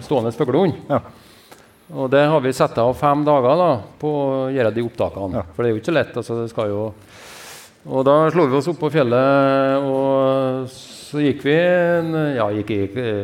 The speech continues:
Speaker 1: kanskje en liten hertim. Så ser vi en ryp som letter,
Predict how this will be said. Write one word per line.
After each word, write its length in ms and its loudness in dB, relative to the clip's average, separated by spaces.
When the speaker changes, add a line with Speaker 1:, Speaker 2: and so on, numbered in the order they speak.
Speaker 1:
kanskje 240 -4
en 80 -2
liten 180 -4
hertim. 380 2
Så 160 -10
ser 160 2
vi 80 4
en 140 4
ryp 200 2
som 160 -4
letter, 460 2